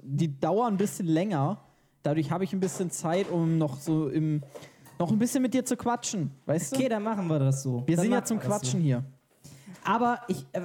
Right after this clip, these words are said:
Speaker 2: ich wollte tatsächlich vorhin auch noch was erzählen, das habe ich ganz vergessen.
Speaker 1: Abgelehnt.
Speaker 2: Es gab nämlich noch einen Grund, warum wir so lange nicht aufgezeichnet haben.
Speaker 1: Hä?
Speaker 2: Ich war krank.
Speaker 1: Oh, stimmt, stimmt,
Speaker 2: Und zwar
Speaker 1: stimmt.
Speaker 2: ganz schön heftig.
Speaker 1: Da weiß ich jetzt gar nicht, also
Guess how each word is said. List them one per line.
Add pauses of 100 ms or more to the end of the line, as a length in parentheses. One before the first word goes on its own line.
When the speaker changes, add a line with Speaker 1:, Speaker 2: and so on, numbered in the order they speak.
Speaker 2:
ich
wollte
tatsächlich
vorhin
auch
noch
was
erzählen,
das
habe
ich
ganz
vergessen. (680)
Speaker 1:
Abgelehnt.
Speaker 2:
Es
gab
nämlich
noch
einen
Grund,
warum
wir
so
lange
nicht
aufgezeichnet
haben. (360)
Speaker 1:
Hä? (1080)
Speaker 2:
Ich
war
krank. (1080)
Speaker 1:
Oh,
stimmt,
stimmt,
Speaker 2:
Und
zwar
Speaker 1:
stimmt.
Speaker 2:
ganz
schön
heftig.
Speaker 1:
Da
weiß
ich
jetzt
gar
nicht,
also